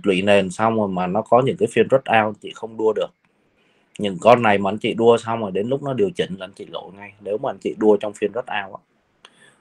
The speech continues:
Trừ khi cái cách mua đối với những cổ phiếu này là trừ khi mà chúng ta mạo hiểm, chúng ta mua một phần ở quanh nền. Đó, xong rồi chờ cái phiên rớt out này lên thì anh chị bán.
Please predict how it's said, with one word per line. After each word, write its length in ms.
Trừ 340
khi 220
cái 160
cách 160
mua 260
đối 140
với 80
những 180
cổ 140
phiếu 200
này 180
là 100
trừ 300
khi 180
mà 180
chúng 140
ta 120
mạo 220
hiểm, 220
chúng 140
ta 120
mua 220
một 140
phần 200
ở 100
quanh 180
nền. 200
Đó, 200
xong 240
rồi 180
chờ 300
cái 120
phiên 180
rớt 140
out 100
này 100
lên 240
thì 100
anh 100
chị 140
bán. 260